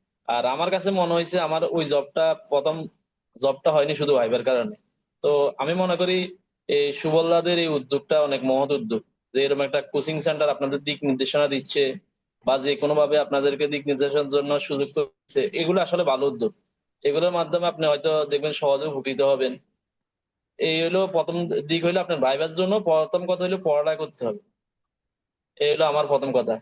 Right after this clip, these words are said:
এই পড়ালেখা যদি আপনি করেন, তাহলে আপনার ভিতরে কনফিডেন্স আসবে। এটা হলো আমার প্রথম তাদের প্রতি এই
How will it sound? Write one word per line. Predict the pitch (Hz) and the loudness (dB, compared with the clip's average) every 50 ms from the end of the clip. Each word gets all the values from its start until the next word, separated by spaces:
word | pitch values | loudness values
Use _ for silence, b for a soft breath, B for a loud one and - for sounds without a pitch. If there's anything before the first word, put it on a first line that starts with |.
| - _ | -8 _
এই | - 143 160 | -4 -4 -4
পড়ালেখা | 156 160 165 165 165 170 180 185 190 196 | -2 0 2 2 2 2 2 2 0 0
যদি | 196 190 196 | 0 -2 -2
আপনি | 185 185 180 | -2 -2 -6
করেন, | 170 - 180 165 151 143 143 151 160 | -4 0 0 2 2 0 -2 -4 -2
তাহলে | - 156 151 156 | -2 0 0 0
আপনার | 160 156 156 151 147 | 0 -2 -2 -4 -4
ভিতরে | 139 135 147 156 185 190 | -4 -2 -4 -4 -4 -2
কনফিডেন্স | 156 147 135 131 117 131 131 143 135 131 | -2 -2 -2 -2 -4 -2 -4 -2 -2 -4
আসবে। | 123 113 101 101 110 107 - _ _ _ _ _ _ _ | -6 -6 -6 -6 -8 -8 -8 _ _ _ _ _ _ _
এটা | - 147 156 | -2 0 0
হলো | 151 160 165 | 0 2 2
আমার | 160 147 143 151 156 156 151 | 0 0 0 0 -2 -2 -4
প্রথম | - - 139 127 143 143 151 147 - - _ | -2 -2 0 0 0 -2 -4 -8 -12 -14 _
তাদের | - 131 127 135 135 127 | 0 0 2 2 0 2
প্রতি | 139 143 139 147 143 147 143 139 - _ _ _ _ _ _ _ _ _ | 0 0 0 0 0 -2 -2 -4 -8 _ _ _ _ _ _ _ _ _
এই | - - 127 127 123 123 120 120 - - | 0 2 2 2 2 2 0 -2 -4 -8